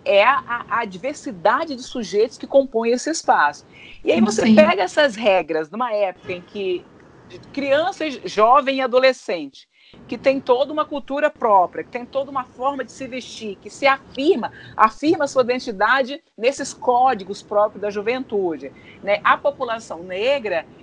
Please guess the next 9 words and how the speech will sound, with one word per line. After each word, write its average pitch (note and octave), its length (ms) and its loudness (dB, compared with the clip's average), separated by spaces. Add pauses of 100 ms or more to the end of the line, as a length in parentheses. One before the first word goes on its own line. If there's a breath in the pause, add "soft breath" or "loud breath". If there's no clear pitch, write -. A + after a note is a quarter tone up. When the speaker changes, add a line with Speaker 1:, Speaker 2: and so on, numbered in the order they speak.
(160)
Speaker 1:
e A3+ 100 0
aí G#3+ 220 0
não C4 240 -2
dá A3 180 4
pra G3+ 140 -6
discutir G#3+ 400 -12
militarização F#3 680 -2
sem F3 160 -6
racismo, F3+ 680 -4